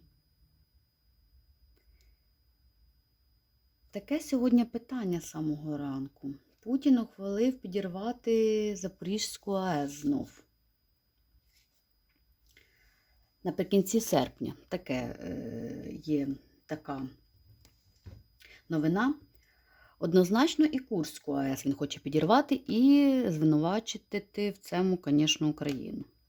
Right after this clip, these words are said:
Е, мене більше цікавить наша Запорізька А Е С. Чи буде підрив в кінці серпня, початку вересня?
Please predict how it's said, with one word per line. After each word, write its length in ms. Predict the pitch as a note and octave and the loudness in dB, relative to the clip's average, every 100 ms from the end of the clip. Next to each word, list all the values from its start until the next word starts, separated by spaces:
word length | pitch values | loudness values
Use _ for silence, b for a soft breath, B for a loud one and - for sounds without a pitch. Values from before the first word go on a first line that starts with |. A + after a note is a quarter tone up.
| _ _ _ B B B B B B B - - | _ _ _ B B B B B B B -14 -6
Е, 160 | D#3+ D#3+ | -2 2
мене 1000 | D#3+ F#3 A3+ D4+ D#4+ D#4 C#4 B3+ A#3+ A3+ G#3 | 4 6 6 6 6 6 6 4 0 -2 -2
більше 360 | F#3+ A#3 A3+ | -2 -2 -4
цікавить 720 | A3 - G3 G3 F#3+ F#3 - - | -10 -10 -4 -4 -4 -8 -14 -4
наша 460 | F3+ D3+ C#3 - | -2 0 -2 -4
Запорізька 640 | D#3+ F3+ - F#3 F3+ - F#3+ | -4 -6 -6 -8 -10 -10 -6
А 220 | F#3+ F#3+ | -4 -4
Е 40 | |
С. 200 | F#3 - - - B B | -6 -12 -20 -20 B B
Чи 180 | - A3+ | -4 -2
буде 380 | F3+ D3+ C#3+ D3+ | 2 2 2 2
підрив 480 | E3 D#3 D#3+ F3 | 0 0 2 2
в 80 | F3 | 0
кінці 800 | - F3 F3 - F#3 F#3 F3+ F3 | 0 0 0 -4 0 2 2 2
серпня, 880 | F3 F3+ F3+ _ F3 E3+ E3+ E3+ E3+ _ _ _ _ _ _ _ | 0 -4 -4 _ 0 2 2 2 -2 _ _ _ _ _ _ _
початку 520 | E3+ - E3+ - E3+ | -10 -4 -4 -4 -2
вересня? 640 | D#3+ E3+ E3 - E3 E3 | 0 2 0 -4 -4 -6